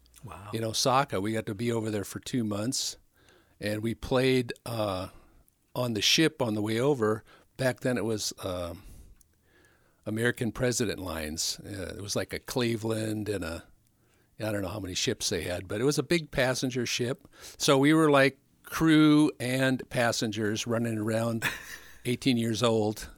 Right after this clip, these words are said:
Speaker 2: on this cruise ship, you know, uh,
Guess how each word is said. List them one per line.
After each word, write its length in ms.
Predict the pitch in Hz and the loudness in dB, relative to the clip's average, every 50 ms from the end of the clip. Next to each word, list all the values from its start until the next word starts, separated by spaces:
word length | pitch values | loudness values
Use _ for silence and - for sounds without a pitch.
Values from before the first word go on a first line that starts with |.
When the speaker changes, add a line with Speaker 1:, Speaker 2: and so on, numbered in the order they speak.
| - - - | -20 -14 -8
Speaker 2:
on 180 | 104 107 101 104 | -4 -2 -2 0
this 260 | 104 95 92 - - | 0 0 0 0 -2
cruise 340 | - - - 123 127 123 110 | -2 0 2 2 4 4 4
ship, 400 | - - 110 90 85 101 - - _ _ _ _ _ _ _ _ _ _ _ _ _ _ _ _ _ _ _ _ _ _ _ - | 2 2 0 0 -2 -2 -4 -8 _ _ _ _ _ _ _ _ _ _ _ _ _ _ _ _ _ _ _ _ _ _ _ -10
you 140 | 107 104 | -8 -6
know, 260 | 104 101 95 98 104 - - - _ - - | -6 -6 -8 -10 -10 -12 -16 -20 _ -14 -10
uh, 380 | 101 92 85 78 78 78 78 | -8 -6 -6 -6 -6 -8 -10